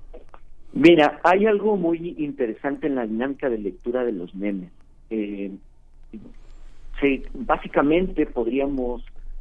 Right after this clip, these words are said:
eh, reducir su complejidad a dos operaciones, que es, por un lado, eh, tienen información lingüística y, por otro lado, el meme está compuesto por información visual. A veces la información lingüística es la que se vuelve prominente,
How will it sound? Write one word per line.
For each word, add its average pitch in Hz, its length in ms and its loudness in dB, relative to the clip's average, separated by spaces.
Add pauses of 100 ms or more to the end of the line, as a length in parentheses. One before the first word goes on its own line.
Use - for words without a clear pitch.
(120)
eh, 98 180 -2
reducir 123 640 -4
su 139 140 -6
complejidad 123 800 0 (160)
a 113 220 4
dos 127 220 -2
operaciones, 120 720 -2 (680)
que 117 260 4
es, 120 100 -6
por 117 180 -2
un 127 160 0
lado, 147 440 -2 (220)
eh, 104 280 0
tienen 127 300 0
información 113 580 -6
lingüística 208 720 -2
y, - 100 -10
por 202 180 0
otro 156 220 -2
lado, 147 420 0 (300)
el 110 140 -4
meme 127 340 -2
está 123 200 -8
compuesto 120 520 -4
por 120 160 0
información 104 640 -4
visual. 87 420 -6 (640)
A 139 120 2
veces 170 460 0
la 135 80 2
información 123 720 0
lingüística 143 920 -4
es 127 160 -2
la 139 120 0
que - 100 -8
se - 100 -8
vuelve 127 320 0
prominente, 160 800 -2